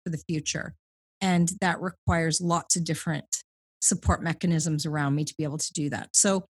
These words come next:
I think, uh, I think I can be th-, some of the biggest setback. And so it's, it's working with myself, Ron,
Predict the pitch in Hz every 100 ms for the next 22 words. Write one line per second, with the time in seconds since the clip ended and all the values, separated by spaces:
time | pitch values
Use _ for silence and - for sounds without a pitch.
0 | _ - _ _ _ 233 240 254 - 269
1 | 262 - 240 _ - 208 202 190 180 -
2 | _ _ _ _ _ _ _ - 202 -
3 | 208 185 180 202 170 180 175 - - 185
4 | 180 170 170 170 - - - - - 175
5 | - 175 160 - 185 - - _ 196 226
6 | 269 277 339 302 285 262 247 - 262 269
7 | 269 185 147 139 143 254